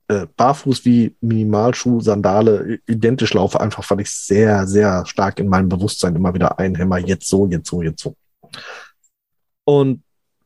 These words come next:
bei der Yvonne geht's, glaub ich, auch schon ein bisschen geschmeidiger. Hast du auch die Unterschiede?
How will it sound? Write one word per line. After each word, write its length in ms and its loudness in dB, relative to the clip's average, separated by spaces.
bei 140 2
der 160 2
Yvonne 880 0
geht's, 240 -4
glaub 160 4
ich, 100 2
auch 120 2
schon 160 0
ein 40 -4
bisschen 280 -6
geschmeidiger. 560 0
Hast 180 0
du 60 4
auch 100 4
die 100 -4
Unterschiede? 460 0